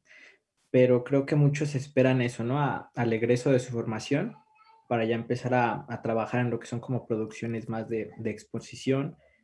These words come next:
tan solo colectiva o, o individual. Y lo que planteaba más que nada al momento de,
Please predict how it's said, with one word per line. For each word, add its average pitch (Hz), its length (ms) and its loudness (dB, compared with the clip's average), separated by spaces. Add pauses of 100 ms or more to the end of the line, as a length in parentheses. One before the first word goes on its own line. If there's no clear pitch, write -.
(100)
tan 110 140 -10
solo 117 420 -2
colectiva 113 600 -4
o, 98 320 -6
o 117 60 -8
individual. 110 520 -2 (840)
Y 131 320 4
lo 127 160 4
que 131 100 -2
planteaba 139 540 4
más 147 200 2
que - 140 -4
nada 131 380 4
al 117 80 0
momento 120 340 -2
de, 104 400 2